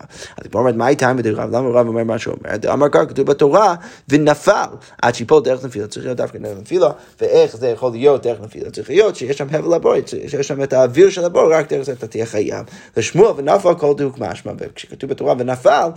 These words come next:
אז הוא מתכוון, נפל בצורה יותר רחבה, לא נפל דרך נפילה לתוך האוויר, אלא, אה, ש-, אה, תקלה כלשהו ש-, שמביא לך נזק, ולכן אתה, לכן אתה תהיה חייב לא רק על הבור, אלא גם כן על ה-, הדבר שאתה בונה בתוך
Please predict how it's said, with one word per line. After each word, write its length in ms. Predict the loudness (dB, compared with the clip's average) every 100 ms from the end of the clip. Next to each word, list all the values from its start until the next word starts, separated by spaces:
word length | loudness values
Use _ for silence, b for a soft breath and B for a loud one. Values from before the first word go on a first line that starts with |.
| B B -12
אז 120 | -8
הוא 80 | -8
מתכוון, 420 | -2 2 2 0 -6 _ _ _ _ _ _ -8
נפל 380 | -2 0 2 0
בצורה 300 | -2 -4 0
יותר 300 | 0 0 0
רחבה, 440 | 0 -2 0 0 0
לא 100 | -2
נפל 420 | -2 -4 0 0 0 B B 2
דרך 240 | 2 2
נפילה 360 | -8 -6 -2 -2
לתוך 260 | -2 -4
האוויר, 300 | -4 -6 -10 -4
אלא, 160 | -2 -2 -6 B B -6
אה, 160 | -4 -4
ש-, 140 | -14 -8
אה, 80 | -8
תקלה 480 | -8 -6 -4 -2 0
כלשהו 440 | 0 0 0 -4 -4 B
ש-, 120 | -4
שמביא 480 | -4 -2 -6 -4 -2
לך 140 | -2 -2
נזק, 280 | -2 -2 -2
ולכן 140 | -2
אתה, 340 | -2 -6 -8
לכן 180 | -4 -4
אתה 100 | -4
תהיה 180 | -2 -4
חייב 320 | -2 -2 2
לא 160 | 4 4
רק 60 |
על 80 | 2
הבור, 180 | 0 2
אלא 100 | 2
גם 180 | -2 -4
כן 160 | -2
על 120 | -2 -2
ה-, 80 | -2
הדבר 320 | -4 -4 -4
שאתה 180 | -4 -6
בונה 280 | -4 -2 -2
בתוך 300 | 0 -2